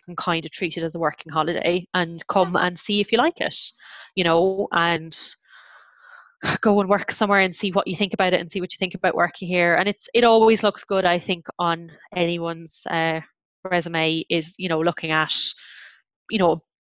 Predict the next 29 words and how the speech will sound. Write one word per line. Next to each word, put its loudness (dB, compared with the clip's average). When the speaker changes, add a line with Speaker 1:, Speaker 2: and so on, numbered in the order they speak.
Speaker 1:
it's -4
a -2
good 2
thing -6
to -4
say 2
in 2
interviews -4
that 0
you're -4
willing -2
to -12
travel 0
for -6
work. -2
<laughs> 2
Speaker 2:
Yeah. 4
Oh, 4
Speaker 1:
So, 0
Speaker 2:
definitely. 2
<laughs> 0
Speaker 1:
if -2
you 6
can 0
demonstrate 2
that. 0
<laughs> -2
Speaker 2:
Yeah. 0
Yeah. -6